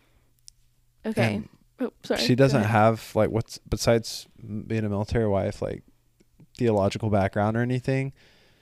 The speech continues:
Speaker 2: which is just straight up, "Here's this book I wanted to write." God's
Speaker 1: She's
Speaker 2: from.
Speaker 1: written, um, several books.
Speaker 2: Ah.
Speaker 1: This is just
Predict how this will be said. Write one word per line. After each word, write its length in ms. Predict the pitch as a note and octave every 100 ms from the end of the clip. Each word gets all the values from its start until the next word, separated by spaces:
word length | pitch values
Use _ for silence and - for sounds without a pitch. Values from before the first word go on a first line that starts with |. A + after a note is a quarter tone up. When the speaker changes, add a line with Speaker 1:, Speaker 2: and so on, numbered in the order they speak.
| _ _ _ _
Speaker 2:
which 180 | - B2
is 160 | G#2+ G#2+
just 280 | G2+ F#2+ -
straight 280 | - G#2+
up, 240 | G2+ G2+ - _ _ _ - _ _
"Here's 500 | - A2 G#2 - - -
this 200 | G#2+ -
book 320 | F2+ F#2+ -
I 80 | F#2+
wanted 260 | F#2+ F#2
to 60 | F2+
write." 300 | F#2 F#2 -
God's 180 | - G#2
Speaker 1:
She's 200 | C4+ B3
Speaker 2:
from. 80 | B3+
Speaker 1:
written, 500 | C4+ B3 G#3+ F#3+ - _
um, 360 | F3 G3+ F3+ F#3+
several 400 | - F3+ E3 D3+
books. 460 | - C3+ D2+ - -
Speaker 2:
Ah. 840 | G2+ G#2+ G#2+ G#2+ G#2 G2+ F#2+ F#2 F2
Speaker 1:
This 220 | G#3+ A#3+
is 200 | A3 G3
just 280 | G3+ -